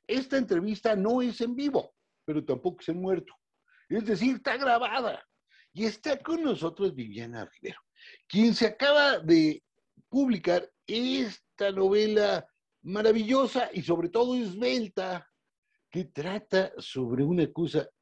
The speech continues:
bien, bien padre que ahorita vamos a platicar con ella. Les confieso que me falta un cachito. Es que, miren, para que se den una idea, hoy es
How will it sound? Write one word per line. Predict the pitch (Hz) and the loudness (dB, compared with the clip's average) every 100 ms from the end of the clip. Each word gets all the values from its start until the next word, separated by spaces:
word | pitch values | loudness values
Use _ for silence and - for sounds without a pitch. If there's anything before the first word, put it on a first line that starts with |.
| _ | _
bien, | 117 107 135 180 170 | -18 -14 -6 -4 -4
bien | 131 156 147 | -4 -4 -4
padre | - 160 - 143 131 | -4 -2 0 -2 0
que | 214 | 0
ahorita | 151 165 - | 0 -2 -2
vamos | 101 120 - | -2 -2 -4
a | 110 | -8
platicar | 101 95 98 110 | -8 -10 -2 -2
con | - - | -2 -14
ella. | - - _ _ _ _ - - - - | -14 -18 _ _ _ _ -20 -20 -16 2
Les | 190 208 | 4 4
confieso | - 233 196 269 269 277 | 4 4 6 6 6 4
que | 240 | 4
me | 208 | 4
falta | 180 247 220 | 4 2 2
un | 294 | 0
cachito. | 269 254 - 320 330 - 220 147 - _ _ - | 2 0 2 0 2 4 6 6 2 _ _ -2
Es | 185 - | -2 0
que, | 240 - - _ _ | -6 -6 -12 _ _
miren, | 175 214 175 135 _ _ _ - | -2 0 -2 -6 _ _ _ -12
para | 120 | -10
que | - | 6
se | 190 | 6
den | 226 | 6
una | 214 | 2
idea, | 127 202 - _ - _ - | 0 -2 -6 _ -20 _ -2
hoy | 269 262 262 | 0 2 2
es | 269 269 269 214 - - | 2 2 0 -4 -10 -18